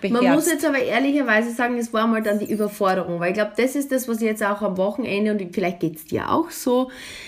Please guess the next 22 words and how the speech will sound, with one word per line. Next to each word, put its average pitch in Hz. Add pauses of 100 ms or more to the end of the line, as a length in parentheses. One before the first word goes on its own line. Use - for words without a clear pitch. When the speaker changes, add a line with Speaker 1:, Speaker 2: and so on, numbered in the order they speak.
(1000)
Speaker 2:
es, 233 (100)
es 277
geht 294
in 311
ein 294
Thema 285
rein 294
und 302
es 285
kommen 294
nochmal 269
die 233
großen 254
Augen. 220
Ich 240
sehe 262
nochmal 254
nur 247
die 311
Panik. 233
Oh 240
my 294